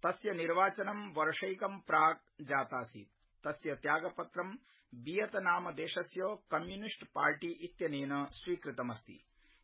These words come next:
एकस्मिन् वक्तव्ये कम्युनिस्ट् प्रशासनेन प्रोक्तमस्ति यत् थुओंग इत्यनेन दलस्य नियमाः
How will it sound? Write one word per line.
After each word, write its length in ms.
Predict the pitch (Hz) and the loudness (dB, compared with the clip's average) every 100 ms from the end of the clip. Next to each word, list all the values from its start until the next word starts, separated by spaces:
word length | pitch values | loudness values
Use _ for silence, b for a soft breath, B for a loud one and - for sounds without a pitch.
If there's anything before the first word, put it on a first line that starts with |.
| - | -4
एकस्मिन् 640 | 175 190 214 - 196 208 | -2 0 -2 -8 -10 -8
वक्तव्ये 760 | 175 165 - 185 175 185 208 208 | 0 0 2 -2 -2 -2 -2 -2
कम्युनिस्ट् 640 | - 165 170 190 214 - - - | -4 -4 -2 -6 -6 -8 -16 -10
प्रशासनेन 680 | 175 175 165 165 165 170 | -2 -2 0 -2 -2 -2
प्रोक्तमस्ति 960 | 160 - 180 - 196 185 - 196 202 165 | -4 -2 -4 -4 -6 -6 -6 -10 -4 -2
यत् 140 | - | -4
थुओंग 640 | - - 233 208 143 139 - | -6 -12 -4 0 0 -2 -4
इत्यनेन 760 | 160 - 185 180 185 190 190 | -8 -2 -2 -2 -2 -2 -2
दलस्य 480 | 135 165 202 - 143 | 0 0 0 -4 -4
नियमाः 680 | 139 156 170 175 180 165 | -4 -4 -2 0 0 0